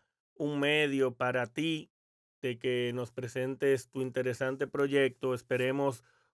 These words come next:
volver a entrevistarte más adelante y quizás ya tu proyecto se esté un poquito más para arriba, que cada día va subiendo.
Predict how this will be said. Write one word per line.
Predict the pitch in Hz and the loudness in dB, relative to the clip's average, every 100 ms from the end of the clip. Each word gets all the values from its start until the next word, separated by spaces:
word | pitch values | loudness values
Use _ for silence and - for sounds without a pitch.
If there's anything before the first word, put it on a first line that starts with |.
| _ | _
volver | 131 127 127 135 139 | 0 2 4 6 8
a | 139 135 131 123 - | 8 8 6 4 0
entrevistarte | 127 127 127 123 - 135 139 131 131 | -6 -2 -2 -2 -2 4 4 4 -2
más | 127 123 | -2 0
adelante | 135 135 135 139 139 135 131 131 | 2 4 4 6 4 2 0 0
y | 127 | 0
quizás | 131 - 135 139 131 - _ _ _ _ _ | -6 0 6 6 6 -4 _ _ _ _ _
ya | - 143 147 | 4 6 6
tu | - 151 | 2 -2
proyecto | - 147 156 151 151 139 | 0 2 2 2 0 0
se | 131 | -4
esté | - _ 147 151 - | -14 _ 6 6 6
un | 165 175 | 0 2
poquito | - 143 - 196 214 170 | -2 -2 -2 -2 2 2
más | 147 160 196 | 6 6 6
para | - 175 175 | 6 6 6
arriba, | 165 180 160 | 6 6 6
que | 156 139 | 4 2
cada | 139 147 | 6 6
día | 151 151 | 6 4
va | 147 | 4
subiendo. | 143 160 147 135 135 170 | 2 0 0 0 0 -4